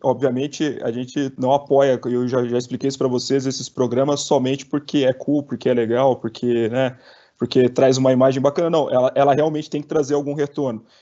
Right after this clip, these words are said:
Eu acho que, como o Hugo falou, é, agora não precisa ser um retorno expressivo imediato, mas ele tem que trazer uma perspectiva de retorno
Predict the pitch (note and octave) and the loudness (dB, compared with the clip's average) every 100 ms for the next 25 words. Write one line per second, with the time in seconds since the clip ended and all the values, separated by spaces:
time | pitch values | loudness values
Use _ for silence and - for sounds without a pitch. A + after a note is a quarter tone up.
0 | _ - C3 - C#3+ D#3+ F3 D3+ D#3+ C#3+ | _ -4 -4 -2 -4 -2 -2 0 0 0
1 | B2+ B2+ B2 E3 D3 B2+ A#2+ A#2+ A#2+ A#2+ | -4 -4 -2 0 -2 -4 -6 -4 -2 -2
2 | A#2+ A#2+ - A#2+ A#2 D3+ C3+ - _ C3 | -2 -4 -4 -4 2 4 4 -2 _ -6
3 | C3 F3 F3 D#3+ D#3+ D#3+ E3 E3 D3+ D#3+ | 0 0 0 -4 -2 -2 0 0 0 -2
4 | D#3 - C#3+ - F#3 E3+ D#3+ - _ _ | -2 -4 -6 -2 -2 2 2 0 _ _
5 | _ _ _ _ - D#3+ E3 C#3+ C#3 C#3 | _ _ _ _ -2 2 4 2 4 4
6 | D#3 - - - _ _ _ _ _ - | 4 0 -14 -20 _ _ _ _ _ -4
7 | C3 C3+ C#3+ D#3 D#3+ E3+ E3+ D3+ F3 E3 | -2 -2 -2 -2 -2 -4 -2 0 0 0
8 | F3+ G3 - F3+ E3+ - - G3+ F#3 D#3 | 2 2 2 0 -2 -6 -8 -2 -2 0
9 | C3+ B2 C#3+ C3+ C3+ | -4 -4 -2 -2 -2